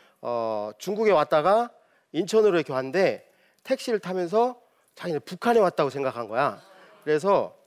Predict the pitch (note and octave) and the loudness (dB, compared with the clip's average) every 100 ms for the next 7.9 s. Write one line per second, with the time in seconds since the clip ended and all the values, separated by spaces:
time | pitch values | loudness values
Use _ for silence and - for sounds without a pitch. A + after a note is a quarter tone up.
0 | _ _ _ _ _ _ _ _ _ _ | _ _ _ _ _ _ _ _ _ _
1 | _ _ _ _ - B3+ B3 A3+ D3+ - | _ _ _ _ -8 -2 0 -2 -4 -10
2 | - - _ _ _ - G#3 - G#3 E3 | -10 -10 _ _ _ -4 -2 2 2 2
3 | E3+ F3+ - - B3+ - G#3 D#3 C#3+ D3+ | -4 -10 -8 -4 -2 0 0 2 2 4
4 | C#3 C3+ D#3 E3+ - D#3+ E3+ - - - | 2 0 0 0 0 -6 -18 -20 -20 -20
5 | _ - A3 A3 F#3+ D#3 C3 - - - | _ 0 4 4 4 2 2 0 -2 -4
6 | - - - F#3+ C#3+ D#3+ F3 - E3+ F3 | -18 -16 0 0 0 0 0 0 -4 -16
7 | - - A#3+ - A3 E3 C#3 C3 A#2+ | -10 -2 0 0 0 0 2 0 -2